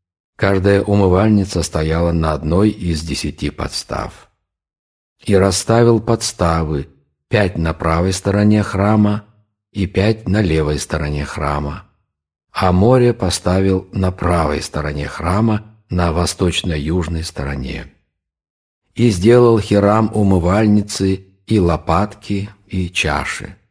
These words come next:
И кончил Хирам всю работу, которую производил у царя Соломона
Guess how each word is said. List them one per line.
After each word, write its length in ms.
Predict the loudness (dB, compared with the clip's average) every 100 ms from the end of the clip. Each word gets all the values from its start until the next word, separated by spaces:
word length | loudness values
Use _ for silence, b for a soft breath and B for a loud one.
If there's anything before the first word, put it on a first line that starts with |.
| _ _ _ _ _ _
И 120 | -2
кончил 540 | 2 4 4 2 0 -2
Хирам 500 | 0 2 4 2 0
всю 240 | 0 0
работу, 540 | 2 2 2 2 0 -2
которую 580 | -4 -2 -2 0 -4
производил 800 | -6 -2 -2 0 -2 -2 -2 -2
у 80 | -2
царя 400 | -4 -4 -4 -4
Соломона 800 | -6 -6 -4 -2 0 2 0 -2